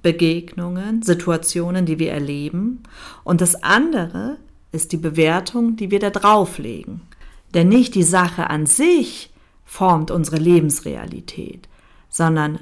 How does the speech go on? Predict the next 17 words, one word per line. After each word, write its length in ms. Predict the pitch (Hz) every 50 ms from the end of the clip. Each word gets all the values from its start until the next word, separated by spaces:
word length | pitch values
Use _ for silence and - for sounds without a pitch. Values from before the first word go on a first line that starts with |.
| -
das 240 | - 170 151 - -
Gefühl, 680 | - 165 - - - - - 311 277 196 165 156 156
was 220 | 160 151 143 - -
wir 80 | 165
mit 180 | 151 147 147 147
der 100 | 156 147
Sache 300 | 143 165 156 151 - 160
verbinden. 760 | - - 165 156 156 175 170 170 165 151 147 147 - - - _ - - - - - - - -
Und 160 | - 180 165
das 200 | 170 160 - -
Gefühl 480 | - 175 170 170 - - 302 285 240 180
ist 200 | 170 170 - -
wiederum 360 | 170 160 160 151 - 170 165
ein 160 | 101 120 151
Resultat 760 | 147 - 147 - 156 151 143 147 - - 185 180 170 170 170
unserer 380 | - 175 160 160 156 147 156 143
Bewertungen. 920 | 147 156 143 147 165 165 160 156 156 160 - 156 117 - - - - 175